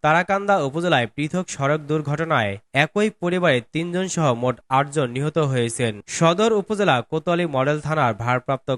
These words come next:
কর্মকর্তা তদন্ত আনোয়ার হোসেন জানান, দুপুরে ল্যাংরা বাজার এলাকায় ময়মনসিংহ টাঙ্গাইল মহাসড়কে টাঙ্গাইলগামী একটি বাসে পেছন থেকে ধাক্কা দেয় মাহেন্দ্র অটোরিকশা।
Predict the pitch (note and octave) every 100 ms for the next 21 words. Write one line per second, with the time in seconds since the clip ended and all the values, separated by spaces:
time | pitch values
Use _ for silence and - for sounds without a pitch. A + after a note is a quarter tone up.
0 | - C3 D3 D3+ D#3 - A2 G2 - -
1 | D#3+ G3 G3 C3 A#2 A#2 C3+ E3 E3+ D#3
2 | D#3 E3+ D#3+ D#3 C3+ G#2+ G#2+ D3 F3 G#3+
3 | D#3 G#2 F#2+ - C3 D3 F3 F#3 G3 G3
4 | G3+ G3+ C#3+ D#3 D3+ B2 A#2 B2+ C#3+ E3
5 | - E3+ F3 D#3+ D3 D3+ A#2+ A2+ B2 D3
6 | - D3+ D#3 C#3+ A2 G2+ - D3+ E3 F3+
7 | F#3+ F#3+ F#3+ G3 C#3 - A#2+ B2+ C3+ -
8 | B2 G2+ - - E3+ G3 G#3 G3+ F#3+ B2+
9 | A2 B2+ - F3 D3 A#2 A2+ B2 D3+ E3+
10 | C#3+ B2 B2 B2 B2+ A2+ - A2+